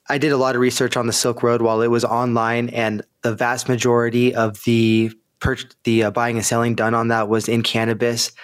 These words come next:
I think that, like, drugs in this country are, is an interesting, uh, discussion to have. Like, I personally have experience with cannabis, and I, I have to say that I think it is pretty addicting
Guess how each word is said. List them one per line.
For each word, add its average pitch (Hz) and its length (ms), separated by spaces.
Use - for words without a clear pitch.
I 123 60
think 147 260
that, 123 200
like, 107 320
drugs 123 400
in 143 120
this 139 160
country 131 460
are, 120 180
is 113 160
an 110 100
interesting, 120 800
uh, 101 340
discussion 120 460
to 117 60
have. 113 440
Like, 107 240
I 117 200
personally 120 460
have 117 180
experience 117 440
with 117 120
cannabis, 117 580
and 110 100
I, 104 180
I 110 40
have 113 120
to 107 80
say 110 240
that 101 280
I 107 80
think 113 200
it 107 80
is 107 160
pretty 117 380
addicting 135 600